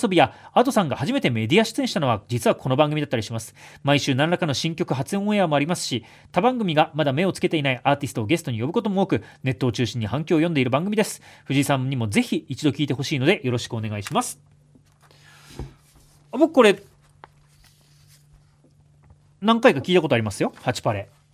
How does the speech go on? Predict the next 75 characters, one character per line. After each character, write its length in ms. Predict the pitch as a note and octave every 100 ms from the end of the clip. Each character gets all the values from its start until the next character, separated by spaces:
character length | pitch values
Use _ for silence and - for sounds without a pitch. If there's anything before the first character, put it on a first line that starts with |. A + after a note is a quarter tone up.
| _
な 160 | G3 A#3
ぜ 80 | A#3
か 140 | C#3
と 120 | C3
い 100 | A2+
う 60 | A2
と、 340 | - D#3 C3
え 140 | C3 A2+
ー 20 |
っ 20 |
と 120 | -
ね、 100 | C3
結 160 | E3+ G4
構 140 | B3
ね、 160 | C#3+ B2
リ 100 | C4+
サ 160 | G4+ F#4
さ 220 | F#3+ C#3+
ん 160 | A#2
が 260 | A2 G2+ F2+ -
出 140 | C#3
て 100 | C3+
る 120 | G#2+
ん 60 | F2+
で 80 | F#2+
す 120 | -
よ。 160 | G2+ - _ _ - - _ _
で、 260 | A3+ B3 A3
グ 220 | F3 F#3
レ 140 | C4+
ン 120 | D4+ D4
ゲ 120 | D4
の 340 | C#4+ C4+ A3 _ _ _ _ _
カ 80 | -
ッ 40 | G#3 _
プ 80 | A3+
リ 60 |
ン 80 | A3
グ 80 | A3
に 80 | G3
入 100 | G3+
っ 80 | G#3
て 140 | C3
い 40 |
る 80 | G#2
「チ 160 | - E3
ル 80 | G3+
チ 180 | -
ル 120 | G#3 F3+
ダ 100 | F#3
ル 60 |
ダ」 100 | C3+
と 140 | - G#2
い 200 | G2+ G2
う 60 |
曲、 180 | A2 G#2+
僕 200 | A#2+ A#2+
が 80 | C3+
大 120 | C#3+
好 60 | -
き 80 |
な 60 | G#2+
曲 180 | B2 G#2+
が 80 | A#2+
あ 20 |
る 40 |
ん 60 | G#2+
で 60 | G2
す 60 |
け 100 | A#2
ど、 200 | A2+ G2+ - - - -
こ 100 | F#3+
っ 20 |
ち 100 | A3+
が、 260 | A#3 D#3+